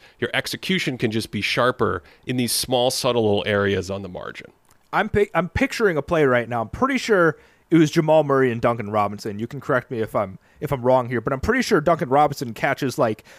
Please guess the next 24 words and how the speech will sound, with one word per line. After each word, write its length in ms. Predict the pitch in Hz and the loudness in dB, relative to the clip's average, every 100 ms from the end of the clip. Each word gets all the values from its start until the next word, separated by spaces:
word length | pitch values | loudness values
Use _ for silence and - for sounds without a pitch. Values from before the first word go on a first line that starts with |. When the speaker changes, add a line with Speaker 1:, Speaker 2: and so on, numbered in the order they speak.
| - | -18
Speaker 2:
three 600 | - - 185 165 202 254 | -12 -6 -2 0 2 2
feet 320 | 254 - 196 - | 0 0 0 0
behind 340 | 156 156 135 | 0 0 -4
the 40 | |
three-point 440 | - 139 120 120 113 | -8 -6 -2 -2 0
line, 300 | 113 110 110 _ - - | 0 0 -4 _ -20 -2
and 180 | 214 214 | 0 2
Murray 280 | 269 262 196 | 2 2 0
just 180 | 214 | -2
comes 220 | 247 180 - | -2 -2 -2
screeching 1000 | - - - 277 269 339 427 - 294 202 | -2 -2 -4 -8 -4 -2 0 2 2 4
out 300 | 175 165 - _ - | 4 2 0 _ -2
and 180 | 233 214 | -2 -2
flies 800 | - - 254 320 320 294 254 185 | -8 -10 -6 -2 2 2 2 0
by 260 | 247 220 | 0 2
him 120 | 202 180 | 2 0
to 80 | |
close 380 | 160 180 165 160 | -2 2 2 4
out, 260 | 151 147 - _ - | 4 4 0 _ -2
and 120 | 165 | 4
Robinson's 480 | 185 214 190 196 180 | 4 4 -2 -2 4
like, 360 | 160 135 - _ _ _ _ _ _ _ _ _ _ _ _ _ _ | 4 4 -2 _ _ _ _ _ _ _ _ _ _ _ _ _ _
"All 100 | 131 | 0
right 240 | 147 131 | 2 2